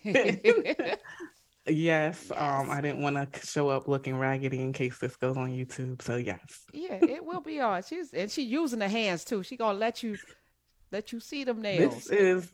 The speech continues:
Speaker 2: how you talk on the
Speaker 1: That's right.
Speaker 2: day that you get your nails done,
Speaker 1: <laughs>
Speaker 2: yes.
Speaker 1: That's right. I love it.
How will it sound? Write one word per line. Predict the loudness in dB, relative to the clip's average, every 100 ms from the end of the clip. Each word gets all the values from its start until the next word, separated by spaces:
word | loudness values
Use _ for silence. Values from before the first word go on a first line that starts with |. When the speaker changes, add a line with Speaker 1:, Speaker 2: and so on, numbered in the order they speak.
| -6
Speaker 2:
how | 6 6
you | 6
talk | 4 8 8 6 -2
on | 2 4 6
the |
Speaker 1:
That's | 4 2
right. | -2 -2
Speaker 2:
day | 2 4 4
that | 2 2
you | 2
get | 2 2
your | 0
nails | 2 0
done, | -2 -2
Speaker 1:
<laughs> | -2
Speaker 2:
yes. | -4
Speaker 1:
That's | -4 -4 -4
right. | -6 -4 -4 -8 -14 -18 -20 -8
I | -2
love | 2 4
it. | 2